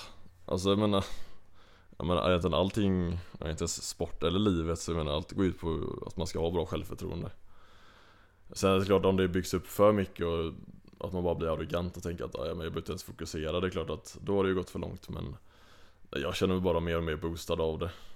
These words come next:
Och blev ännu, liksom, mer taggad och verkligen, ja, visa att jag ska vara så bra som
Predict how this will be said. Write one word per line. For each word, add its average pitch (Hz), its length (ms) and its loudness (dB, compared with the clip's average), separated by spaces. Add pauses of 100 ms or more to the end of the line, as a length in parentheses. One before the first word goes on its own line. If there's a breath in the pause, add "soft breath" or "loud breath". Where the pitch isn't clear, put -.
(480 loud breath)
Och - 500 -20 (240)
blev 87 240 2
ännu, 82 180 0
liksom, 95 240 0
mer 90 120 2
taggad 80 360 0
och 78 80 0 (320)
verkligen, 78 500 -2
ja, 73 120 -2
visa 80 360 -4
att 78 60 -8
jag 80 100 -4
ska - 120 -6
vara 104 520 -2 (340)
så 85 240 -2
bra 80 220 -2
som 87 140 -8